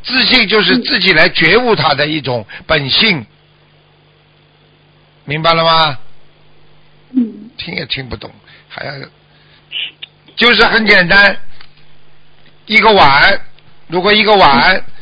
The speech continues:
Speaker 1: 你说它有自信不啦？
Speaker 2: 没有。
Speaker 1: 好了，人间什么事情叫十法界？我们这个世界什么东西都称为法界，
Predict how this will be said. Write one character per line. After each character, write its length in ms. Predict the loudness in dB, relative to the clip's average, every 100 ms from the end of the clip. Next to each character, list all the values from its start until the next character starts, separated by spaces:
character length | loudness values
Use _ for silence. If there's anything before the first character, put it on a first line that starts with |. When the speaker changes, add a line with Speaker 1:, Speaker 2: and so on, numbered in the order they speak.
| -10
Speaker 1:
你 140 | -6
说 120 | -2 2
它 140 | 4
有 140 | 4
自 180 | 0 -2
信 200 | -2 -2
不 40 | 0
啦？ 320 | 0 0 -4 -16 -20 _ _ _ -20 _ _ _ _ _ _ -6
Speaker 2:
没 100 | -2 -2
有。 180 | -2 -12 -4
Speaker 1:
好 160 | 0
了， 320 | 4 4 2 -4 -8 -10 -18 -20 -20 -20 -4
人 240 | 0 2
间 160 | 2 2
什 140 | 0
么 80 | -2
事 200 | -2 -2
情 140 | -2 0
叫 100 | 0
十 240 | 0 0
法 220 | 2 2
界？ 340 | 2 2 2 -2 -6 -8 -12 -20 -20 -12 -2
我 100 | 0
们 140 | 2
这 100 | 2
个 80 | 2
世 180 | 0 0
界 160 | 0
什 140 | 0 -2
么 80 |
东 140 | 0 0
西 80 | 0
都 120 | 0
称 180 | 0 0
为 160 | 0 2
法 240 | 2 2
界， 340 | 2 2 0